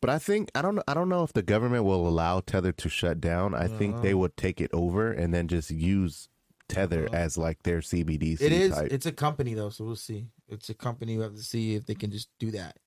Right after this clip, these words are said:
Speaker 2: On the, in the gov-, in the U S, you can't do that. You can't just bull-, like, like, you can ban, like, a company like TikTok, but TikTok wasn't a U S company, so they can ban. They banned, um, TikTok being used in the U S, but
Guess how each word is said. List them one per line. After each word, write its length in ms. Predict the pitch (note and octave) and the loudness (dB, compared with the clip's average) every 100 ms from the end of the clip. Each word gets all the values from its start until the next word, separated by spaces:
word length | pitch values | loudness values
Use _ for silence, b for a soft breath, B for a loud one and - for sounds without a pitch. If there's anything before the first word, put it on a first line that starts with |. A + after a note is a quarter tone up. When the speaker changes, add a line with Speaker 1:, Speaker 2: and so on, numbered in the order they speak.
| - | -8
Speaker 2:
On 140 | A2+ | -6
the, 80 | G#2 | -6
in 120 | F#2+ | -4
the 80 | A2+ | -2
gov-, 260 | A2 A#2+ A2+ | 0 -2 -4
in 100 | A#2+ | -6
the 80 | A2+ | 0
U 120 | B2+ | 0
S, 100 | B2+ | 0
you 80 | - | -4
can't 180 | A#2+ G#2+ | -8 -6
do 140 | G#2+ | -8
that. 180 | G2 C#2+ _ _ _ _ _ _ _ _ _ _ _ - | -10 -14 _ _ _ _ _ _ _ _ _ _ _ -2
You 80 | |
can't 220 | A#2 C3+ A#2 | 2 2 2
just 300 | A#2+ - A#2 | -4 -4 0
bull-, 320 | A#2+ C3 B2 | 4 4 4
like, 240 | A#2 A2 - _ _ _ _ | -2 -6 -10 _ _ _ _
like, 220 | B2 A#2+ | -2 -2
you 60 | F#3+ | -2
can 220 | C#3+ B2+ | -2 0
ban, 480 | A2 C3+ D#3+ F3+ E3+ | 0 0 2 2 2
like, 140 | C#3 | 0
a 80 | A#2 | -2
company 300 | - D3+ C#3 | -2 -2 -2
like 120 | A#2+ | -4
TikTok, 480 | - D#3+ - B2 A#2+ | -4 -4 0 0 0
but 180 | B2 - | -6 -4
TikTok 320 | D3 D3 C3+ | -4 0 0
wasn't 260 | B2+ B2+ B2 | 0 -2 -2
a 60 | |
U 120 | A2+ B2 | -4 -4
S 120 | A2 | -4
company, 460 | C3 C3 G#2 E2 - _ _ _ _ - | -6 -6 -8 -14 -20 _ _ _ _ -6
so 180 | B2+ | -4
they 100 | A#2+ | -2
can 240 | A#2+ B2 G#2+ | -2 -4 -2
ban. 560 | A#2+ C3+ C#3+ C#3 B2 - _ _ _ | 0 2 4 2 0 -6 _ _ _
They 160 | B2 B2 | 2 2
banned, 680 | A2 B2+ C3+ C#3+ C#3 B2 - | 2 2 4 4 2 0 -2
um, 360 | A#2 A2+ G#2+ G#2 | 0 0 -2 -4
TikTok 320 | C3 C#3 B2 | -2 0 0
being 120 | B2 | -2
used 180 | A#2 A#2+ | -2 -2
in 60 | A2+ | -4
the 80 | |
U 260 | G#2+ G#2+ A#2 | -8 -4 -2
S, 360 | A#2 - - - _ _ _ _ - | -2 -4 -12 -18 _ _ _ _ 0
but 220 | B2+ | 2